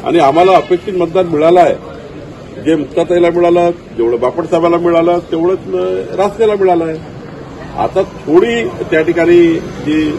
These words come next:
त्यांच्याकडे वाढ झाली, ते केवळ उमेदवारामुळे झाली आहे. त्यामुळे त्यांना कसब्याचा प्रयोग महाराष्ट्रभर करायचा थांबवलं कोणी आहे?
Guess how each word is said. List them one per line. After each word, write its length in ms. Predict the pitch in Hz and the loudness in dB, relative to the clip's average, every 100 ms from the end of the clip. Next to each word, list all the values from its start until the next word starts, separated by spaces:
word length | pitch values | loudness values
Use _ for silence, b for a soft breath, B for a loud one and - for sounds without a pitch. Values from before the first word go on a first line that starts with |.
| - | -4
त्यांच्याकडे 380 | 135 139 147 147 | -2 -2 0 2
वाढ 220 | 127 131 | 2 2
झाली, 220 | 131 156 | 0 0
ते 160 | - 202 | 0 2
केवळ 160 | 208 | 4
उमेदवारामुळे 600 | 208 175 196 190 180 165 | 4 6 6 6 4 2
झाली 260 | 113 98 - | -2 -4 -6
आहे. 100 | - - - - - - | -8 -12 -14 -14 -14 -2
त्यामुळे 260 | 180 202 220 | 0 2 2
त्यांना 260 | 185 196 | 2 0
कसब्याचा 480 | - 175 170 202 220 | 0 0 2 2 0
प्रयोग 300 | 202 202 208 | 2 0 2
महाराष्ट्रभर 500 | 180 170 185 196 196 | 4 2 2 -2 -2
करायचा 380 | 180 202 202 - | -2 0 -2 -2
थांबवलं 260 | 151 190 | 0 2
कोणी 220 | 220 226 | 2 4
आहे? 140 | 226 | 4